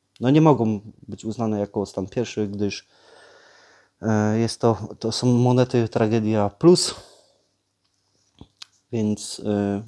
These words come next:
najlepiej chyba kupywać, e, moi drodzy, u sprzedawców. No chyba że z-, zdjęcia są dobrej jakości, to można kupić od prywatnej osoby.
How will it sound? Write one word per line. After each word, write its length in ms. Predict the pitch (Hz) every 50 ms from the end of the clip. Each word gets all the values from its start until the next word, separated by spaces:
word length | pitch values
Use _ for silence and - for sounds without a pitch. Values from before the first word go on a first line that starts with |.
| 127 -
najlepiej 400 | - 156 160 156 151 151 - 123
chyba 220 | - 127 113 110
kupywać, 580 | - - 110 - 131 110 110 107 104 - - _ _ _ _ _ _ _ _ _ _ _ _ _ _ _ _ _ _ _ _ -
e, 560 | 104 101 101 101 98 98 101 101 101 98 101 98 - _ _ _ _ _ -
moi 260 | 117 107 110 101 104
drodzy, 380 | 92 101 98 98 95 98 98 92 - -
u 280 | 101 95 95 95 90 - - _ _ _ _ -
sprzedawców. 920 | - - - - 104 98 104 107 - - - - 110 - - - - _ _ - -
No 140 | 120 123 123
chyba 300 | - - 160 135 131 127
że 280 | 113 113 120 120 113 107 - - _ _ _ _ _ _ _ _ _ - 107 -
z-, 400 | - - 107 107 110 110 107 104
zdjęcia 320 | 104 98 120 117 110 107
są 240 | 101 - 110 107 107
dobrej 240 | 101 110 98 107 101
jakości, 400 | 95 - - 110 - - - 95
to 140 | - 104 98
można 280 | 104 101 101 107 98
kupić 360 | 95 - 104 - - 101 - -
od 120 | 98 -
prywatnej 540 | _ - - 95 - - - - 95 95 -
osoby. 400 | - - - 101 101 92 95